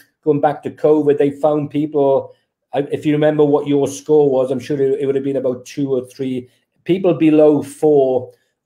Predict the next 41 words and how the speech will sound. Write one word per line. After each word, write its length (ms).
And 120
what 160
that 180
means 300
is, 360
um, 200
four 240
percent 340
of 60
their 140
red 320
blood 220
cells 360
containing 500
omega-three 580
fatty 380
acids, 580
they 120
were 120
far 320
more 180
likely 300
to 80
die 220
of 180
covid. 320
And 100
I'll 200
tell 200
you 100
why 280
covid, 420
as 100
I 40
said, 260
I, 120
I 160
knew 300
all 120
the, 80
me-, 160